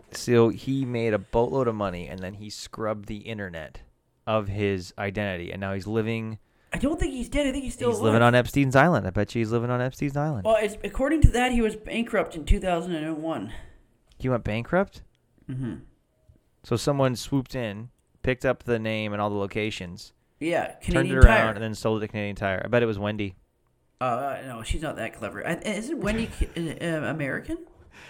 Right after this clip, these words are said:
Speaker 1: So, an American company bought Tim Hortons, didn't they?
Speaker 2: Uh, they did. Burger King.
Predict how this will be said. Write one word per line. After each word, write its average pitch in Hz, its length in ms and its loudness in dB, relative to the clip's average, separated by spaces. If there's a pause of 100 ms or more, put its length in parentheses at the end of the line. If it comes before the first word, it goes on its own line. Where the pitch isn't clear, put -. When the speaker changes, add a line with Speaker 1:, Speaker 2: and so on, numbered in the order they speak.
(240)
Speaker 1:
So, 131 420 0 (380)
an 127 80 2
American 160 360 2
company 139 280 2
bought 120 240 4
Tim 117 160 -2
Hortons, 113 380 2
didn't 107 160 -4
they? 214 140 -6 (540)
Speaker 2:
Uh, 131 200 0
they 127 100 -6
did. 185 180 -2
Burger 190 240 -2
King. - 320 -2